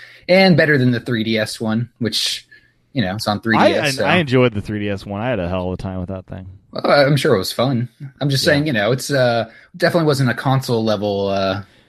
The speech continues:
Speaker 1: um, Luigi's Mansion as far
Speaker 2: Oh,
Speaker 1: as, like,
Speaker 2: no.
Speaker 1: graphics and visuals. Yeah.
Speaker 2: Yep. Yep. And, uh, version four Splatoon launched. Um, what's, what, what is this thing? We got, we got, uh,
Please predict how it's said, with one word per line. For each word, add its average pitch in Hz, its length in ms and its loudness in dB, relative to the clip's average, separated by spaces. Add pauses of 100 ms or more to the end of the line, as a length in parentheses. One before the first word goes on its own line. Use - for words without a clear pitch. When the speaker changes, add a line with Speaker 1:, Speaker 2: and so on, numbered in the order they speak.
(200)
Speaker 1:
um, 98 440 -2
Luigi's 101 440 -4
Mansion 101 340 -4
as 185 60 -2
far 175 180 4
Speaker 2:
Oh, 135 60 2
Speaker 1:
as, 120 100 0
like, 104 140 -6
Speaker 2:
no. - 60 -8
Speaker 1:
graphics 110 520 2
and 107 140 2
visuals. 101 480 0
Yeah. 95 280 2 (200)
Speaker 2:
Yep. 123 220 2 (480)
Yep. 104 160 -16 (1120)
And, 156 340 4
uh, 156 420 2
version 202 300 4
four 277 260 2
Splatoon 190 680 -4 (120)
launched. - 720 -4 (280)
Um, 117 680 0 (440)
what's, - 280 0
what, 311 200 2
what 370 120 4
is 294 160 4
this 127 200 -4
thing? 101 320 -2 (140)
We 135 80 -8
got, 127 320 2
we 135 80 0
got, 131 400 2
uh, 120 240 4